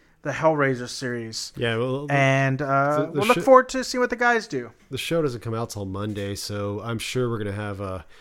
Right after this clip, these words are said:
Speaker 2: you know, hopefully
Speaker 1: Some people
Speaker 2: there wasn't, hopefully
Speaker 1: celebrate
Speaker 2: there wasn't,
Speaker 1: Easter
Speaker 2: like,
Speaker 1: all
Speaker 2: a,
Speaker 1: month long.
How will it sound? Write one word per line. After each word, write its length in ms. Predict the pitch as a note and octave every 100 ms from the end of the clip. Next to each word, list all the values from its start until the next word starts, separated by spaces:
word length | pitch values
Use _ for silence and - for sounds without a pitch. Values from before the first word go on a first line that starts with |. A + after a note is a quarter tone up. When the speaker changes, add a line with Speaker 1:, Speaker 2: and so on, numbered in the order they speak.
| - _ _ _ -
Speaker 2:
you 140 | A#2+
know, 180 | F#2 E2+ _ _ _ _ _ _ -
hopefully 420 | - D#3+ E3 -
Speaker 1:
Some 160 | G#3
people 280 | C4+ C4 A#3+
Speaker 2:
there 180 | G#3+ F#3+
wasn't, 300 | C3 A#2 C3
hopefully 360 | G2+ D3+ - D3
Speaker 1:
celebrate 280 | G3+ C#3 G3
Speaker 2:
there 60 |
wasn't, 220 | C3+ C3+
Speaker 1:
Easter 220 | B2+ B2+ A#2+
Speaker 2:
like, 40 |
Speaker 1:
all 120 | - A#2+
Speaker 2:
a, 40 |
Speaker 1:
month 220 | - A2+
long. 340 | E3 D3 B2